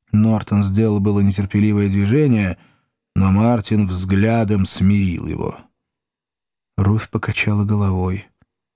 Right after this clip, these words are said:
«Вы действовали по доброй воле?» —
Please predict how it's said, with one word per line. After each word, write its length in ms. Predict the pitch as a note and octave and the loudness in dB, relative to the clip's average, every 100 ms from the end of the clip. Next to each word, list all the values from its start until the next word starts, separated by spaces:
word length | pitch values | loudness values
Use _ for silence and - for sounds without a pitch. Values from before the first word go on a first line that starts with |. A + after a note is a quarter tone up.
| _ _ _ _ _ _ _ _ _ _ - | _ _ _ _ _ _ _ _ _ _ -4
«Вы 220 | F#2+ A2+ | 0 2
действовали 600 | A#2+ C#3+ B2 - G2+ F#2 | 2 2 -2 -4 -4 -4
по 160 | F#2+ G2 | -2 0
доброй 420 | A2+ E3 E3+ F3+ | 2 2 2 2
воле?» — 540 | E3+ E3 C3 G#2 F#2 | 2 2 0 -2 -6